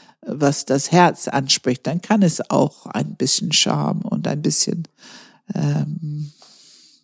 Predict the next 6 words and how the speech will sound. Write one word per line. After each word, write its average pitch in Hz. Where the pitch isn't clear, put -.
ja, 220
so 196
ein 170
bisschen 156
Abwehr 143
auslösen. 151